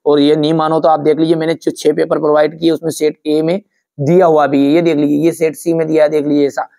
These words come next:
पेपर। मैंने छह पेपर प्रोवाइड कराए हैं आपको, और वास्तव में जिनको चाहिए ना, कंप्लीट कर लेना बिल्कुल पीडीएफ़ के सहित, सॉल्यूशन के सहित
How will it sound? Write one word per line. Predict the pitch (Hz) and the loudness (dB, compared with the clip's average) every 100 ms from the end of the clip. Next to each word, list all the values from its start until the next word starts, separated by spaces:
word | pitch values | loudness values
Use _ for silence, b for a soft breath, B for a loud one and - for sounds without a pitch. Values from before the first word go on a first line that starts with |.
| _ _ | _ _
पेपर। | 139 151 143 | -4 -2 -2
मैंने | 143 151 175 | -2 -2 -2
छह | 175 180 175 | 0 0 0
पेपर | 165 175 170 | 0 -2 0
प्रोवाइड | 160 156 165 | 0 0 0
कराए | 170 147 165 | 0 0 0
हैं | 185 | 0
आपको, | 175 - 175 | -2 0 0
और | 156 | 2
वास्तव | 147 143 - 202 | 2 0 0 -2
में | 196 | 0
जिनको | 175 180 180 | -2 -2 0
चाहिए | 165 175 185 | 2 2 2
ना, | 175 185 196 b b - | 0 -2 -4 b b -4
कंप्लीट | 165 165 170 180 185 | -2 0 2 2 2
कर | 175 165 | 0 2
लेना | 170 175 180 185 | 0 0 0 0
बिल्कुल | 160 160 180 170 | 0 0 0 0
पीडीएफ़ | 170 165 180 180 | 0 0 2 0
के | - - 175 | -2 -2 -2
सहित, | - 160 170 - - b - | 0 2 2 0 -8 b -6
सॉल्यूशन | - 147 147 151 - 160 | 0 2 0 -4 -6 -6
के | 151 165 160 | -4 -2 -2
सहित | - - 143 156 | -4 -6 -2 -2